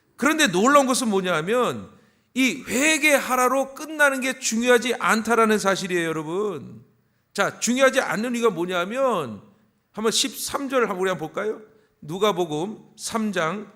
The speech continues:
십삼 절 한번 보겠습니다. 누가, 아, 삼 장 팔 절입니다. 누가복음 삼 장 팔 절. 삼 장 팔 절. 가까우니까 한번 찾아보시죠. 누가복음 삼 장 팔 절. 신약성경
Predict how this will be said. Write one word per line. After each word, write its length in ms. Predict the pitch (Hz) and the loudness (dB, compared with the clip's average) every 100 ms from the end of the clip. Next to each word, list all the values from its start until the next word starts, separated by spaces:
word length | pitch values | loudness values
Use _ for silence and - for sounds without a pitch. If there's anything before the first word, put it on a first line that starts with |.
| _ | _
십삼 460 | - - 214 240 214 | -10 -10 -4 -2 0
절 100 | 190 | -2
한번 120 | 156 | -4
보겠습니다. 400 | 131 123 - - | -8 -12 -14 -14
누가, 200 | 143 190 | -6 -4
아, 80 | - | -4
삼 180 | 151 226 | -4 -4
장 120 | 220 | -4
팔 140 | 226 226 | -4 -6
절입니다. 340 | 226 147 135 127 | -8 -10 -16 -12
누가복음 720 | 151 190 185 180 226 247 - | -6 -4 -4 -4 -6 -8 -16
삼 220 | - 220 208 | -10 -8 -8
장 180 | 185 | -10
팔 200 | - 196 | -10 -12
절. 260 | - 156 127 _ _ _ _ _ _ _ _ _ - - _ _ _ _ | -12 -16 -16 _ _ _ _ _ _ _ _ _ -18 -18 _ _ _ _
삼 220 | _ - 202 | _ -8 -4
장 160 | 185 | -4
팔 180 | 170 180 | -4 -6
절. 420 | 143 123 220 196 _ | -4 -6 -8 -14 _
가까우니까 480 | - 151 190 180 165 | -18 -8 -6 -4 -6
한번 100 | 147 | -8
찾아보시죠. 800 | 147 170 143 131 123 151 220 175 | -10 -10 -10 -12 -12 -10 -10 -12
누가복음 580 | 143 135 151 139 135 214 | -16 -8 -8 -8 -10 -10
삼 200 | 214 147 | -10 -12
장 160 | 135 123 | -12 -10
팔 180 | 131 123 | -14 -12
절. 420 | 117 143 254 - _ _ _ _ _ _ _ _ _ _ _ _ _ _ _ _ _ _ _ _ _ _ _ _ _ _ _ _ _ | -8 -6 -8 -12 _ _ _ _ _ _ _ _ _ _ _ _ _ _ _ _ _ _ _ _ _ _ _ _ _ _ _ _ _
신약성경 960 | - - 196 196 180 151 135 135 202 | -16 -8 -6 -6 -8 -8 -6 -6 -8